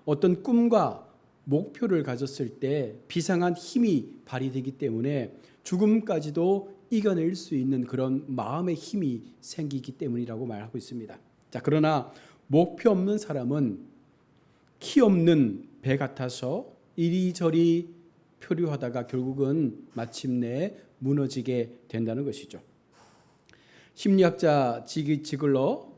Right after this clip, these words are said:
박사는 말합니다. "사람이 목표를 가질 때 잠재 능력을 일깨워주며 극대화할 수 있다." 여러분,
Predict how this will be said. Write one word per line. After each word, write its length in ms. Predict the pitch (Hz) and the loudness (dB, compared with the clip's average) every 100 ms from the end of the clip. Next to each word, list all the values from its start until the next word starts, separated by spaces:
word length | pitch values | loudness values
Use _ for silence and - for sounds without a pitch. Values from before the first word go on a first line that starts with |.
| - | -10
박사는 360 | 143 - 143 135 | -8 -2 0 2
말합니다. 720 | 127 131 131 127 131 214 - - _ | 0 -2 -4 -4 -4 -6 -10 -20 _
"사람이 440 | - 180 160 156 | -4 2 4 4
목표를 480 | 143 147 - 160 156 | 4 0 0 2 2
가질 440 | 151 147 175 165 | 0 0 0 0
때 240 | 156 123 - | 0 0 0
잠재 480 | - 151 160 165 170 | -2 0 0 2 4
능력을 760 | 196 196 160 151 190 190 - - | 4 4 4 4 2 0 -8 -2
일깨워주며 840 | 196 196 240 165 120 117 120 101 - - _ | -2 0 0 0 0 -2 -2 -4 -10 -20 _
극대화할 640 | - 160 - 208 190 170 160 | -6 -6 -2 0 0 -2 -6
수 460 | - - 170 170 - | -8 -4 -4 -4 -10
있다." 360 | - - - _ _ - | -12 -14 -20 _ _ 0
여러분, 420 | 185 208 214 - | 4 6 4 -2